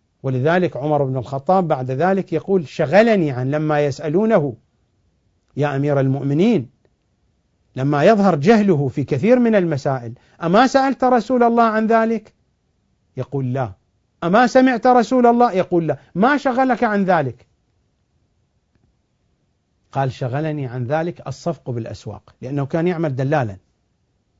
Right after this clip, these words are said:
وهذا موجود في كتبهم، في كتب التاريخ والسير.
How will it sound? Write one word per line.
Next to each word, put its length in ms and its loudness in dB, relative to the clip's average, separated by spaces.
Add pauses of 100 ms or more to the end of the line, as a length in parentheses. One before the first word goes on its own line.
(720)
وهذا 280 -2
موجود 360 -6
في 120 -14
كتبهم، 480 -12 (500)
في 100 -10
كتب 280 -6
التاريخ 540 -4
والسير. 380 -6